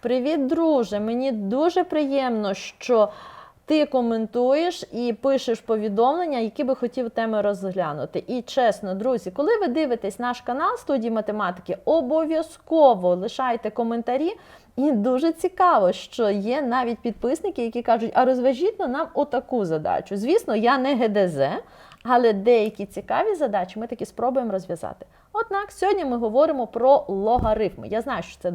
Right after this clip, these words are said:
дуже складне слово. Записується воно доволі так цікаво і просто. Пишеться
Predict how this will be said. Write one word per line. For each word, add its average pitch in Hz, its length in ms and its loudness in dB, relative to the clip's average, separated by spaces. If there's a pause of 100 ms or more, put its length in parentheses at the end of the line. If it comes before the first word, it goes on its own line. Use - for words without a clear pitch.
(100)
дуже 175 340 -2
складне - 440 -2
слово. 349 420 0 (500)
Записується 247 760 2
воно 202 260 -2
доволі 190 420 -2
так 165 240 -6
цікаво 175 580 0
і 175 80 -8
просто. 320 580 -2 (960)
Пишеться 202 480 -4